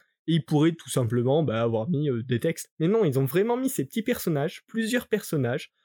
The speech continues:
euh, je crois il y a trois, quatre, cinq caractères différents, qui ont leur propre personnalité, leur propre voix, leur propre gestuelle, et des petites animations quand tu réussis, quand tu as tort. Et donc là, ils ont réussi à créer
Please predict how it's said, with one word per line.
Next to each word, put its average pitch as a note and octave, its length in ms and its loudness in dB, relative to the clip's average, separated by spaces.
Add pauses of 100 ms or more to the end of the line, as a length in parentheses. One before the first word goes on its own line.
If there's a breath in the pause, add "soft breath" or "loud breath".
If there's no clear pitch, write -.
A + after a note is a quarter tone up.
(260)
euh, A2 140 -2
je - 80 -12
crois D3 160 2
il E3 60 0
y - 20 0
a B2+ 80 -2
trois, C#3+ 320 0
quatre, - 320 -4
cinq G#3+ 360 -2
caractères E3+ 500 0
différents, C#3+ 460 2 (400)
qui A#3 220 0
ont C#4 160 4
leur F#3+ 240 2
propre B3 380 0
personnalité, G3 720 2
leur D#3+ 240 0
propre B3 500 0
voix, D#3 380 2 (220 soft breath)
leur D#3 200 2
propre A3 380 0
gestuelle, G#3 640 0
et B3 120 2
des G3+ 140 2
petites F#3+ 280 0
animations G3 480 2
quand F3 160 0
tu - 120 -2
réussis, E3+ 500 -2
quand F#3+ 180 0
tu F3+ 140 0
as - 80 4
tort. - 300 -2 (260 soft breath)
Et D3+ 60 -2
donc F#3 180 2
là, F4+ 120 2
ils E3+ 160 2
ont C#3+ 40 2
réussi G3+ 320 0
à G#3 120 2
créer G3 360 -2